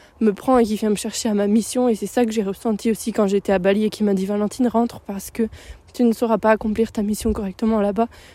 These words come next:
C'est en fait de l'avoir vu dans cette situation et d'avoir vu l'impact que ça a sur sa propre vie, mais aussi,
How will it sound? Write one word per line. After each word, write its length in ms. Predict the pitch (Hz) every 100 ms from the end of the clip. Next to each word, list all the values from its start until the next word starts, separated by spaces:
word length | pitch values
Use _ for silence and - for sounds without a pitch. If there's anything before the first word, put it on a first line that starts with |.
| - - - - -
C'est 360 | - 233 208 - - - _ _ _ _ - _ _ _ _ _ - - - _ _
en 120 | 247 233
fait 160 | 277
de 120 | 233
l'avoir 300 | 220 220 214
vu 140 | 226 240
dans 120 | 214
cette 200 | 208 220
situation 680 | 233 - 208 196 - 240 294 - - _ - - - _ - - - -
et 240 | 214 208
d'avoir 300 | 196 202 208
vu 140 | 220 247
l'impact 420 | 208 220 226 -
que 100 | 226
ça 220 | - 226
a 60 | 214
sur 160 | -
sa 120 | 214
propre 320 | 202 220 - 233
vie, 220 | 247 302
mais 160 | 240
aussi, 300 | 196 - 233